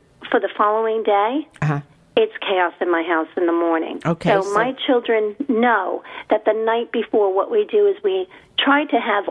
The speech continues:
Speaker 1: all of the backpacks, all three of their backpacks lined up on the launch pad. <laughs> And the launch pad is just the counter in my house that each child has their designated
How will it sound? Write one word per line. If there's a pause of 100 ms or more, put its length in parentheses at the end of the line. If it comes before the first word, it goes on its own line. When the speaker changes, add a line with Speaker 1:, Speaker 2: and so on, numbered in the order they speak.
Speaker 1:
all
of
the
backpacks, (300)
all
three
of
their
backpacks (100)
lined
up
on
the
launch (100)
pad. (140)
<laughs>
And
the
launch
pad
is (100)
just (120)
the
counter
in
my
house (540)
that
each (160)
child
has
their
designated